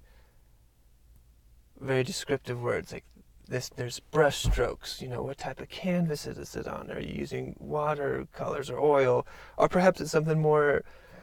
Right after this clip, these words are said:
abstract. Maybe it's, you're describing me a scene, but this, you're still painting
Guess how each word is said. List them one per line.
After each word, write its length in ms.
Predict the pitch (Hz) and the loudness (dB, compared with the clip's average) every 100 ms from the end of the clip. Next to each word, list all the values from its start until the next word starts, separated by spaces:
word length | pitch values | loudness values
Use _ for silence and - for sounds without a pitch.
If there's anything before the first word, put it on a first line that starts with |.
| - - - - - 165 | -18 -18 -20 -20 -4 2
abstract. 540 | 135 - 151 123 - | 2 4 6 6 4
Maybe 360 | 139 139 143 139 | 2 2 2 4
it's, 340 | 135 - - - - _ _ - | 2 0 -14 -18 -20 _ _ -16
you're 340 | 139 131 123 - - _ - | -8 -4 -4 -4 -12 _ -10
describing 440 | 139 - 131 135 | -4 0 0 0
me 140 | 131 127 | -4 -4
a 60 | |
scene, 640 | - - 143 131 120 117 - | -6 -6 -4 -2 -2 -4 -8
but 140 | - | -8
this, 220 | 127 - | -6 -6
you're 120 | 208 190 | -6 -6
still 240 | - 120 | -4 -6
painting 460 | - 143 131 131 | -4 -4 -2 -4